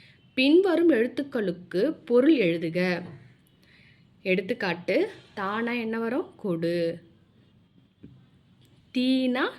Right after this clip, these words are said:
நெருப்பு. பானா பாடல். தைனா தை மாதம்.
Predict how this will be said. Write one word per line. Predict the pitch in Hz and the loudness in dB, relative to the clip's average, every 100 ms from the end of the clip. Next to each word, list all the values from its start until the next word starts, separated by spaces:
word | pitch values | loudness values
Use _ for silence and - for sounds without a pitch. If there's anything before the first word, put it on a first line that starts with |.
| - | -6
நெருப்பு. | 185 175 170 170 - 175 180 165 160 - _ _ - - - - _ _ | -2 0 -2 -6 -2 0 2 0 -6 -16 _ _ -20 -20 -20 -20 _ _
பானா | 233 202 208 214 214 240 440 - - | -2 0 0 0 -2 -4 -4 -8 -8
பாடல். | 185 165 160 156 190 170 165 - - - - _ _ - - - _ - | -6 -2 -2 0 0 0 -4 -12 -20 -20 -20 _ _ -20 -20 -20 _ -2
தைனா | 196 196 220 226 254 427 - | 2 2 2 0 0 -2 -6
தை | - 214 254 | -6 -2 -2
மாதம். | 277 185 160 160 151 180 185 175 | -2 -2 -4 -4 -2 0 0 -2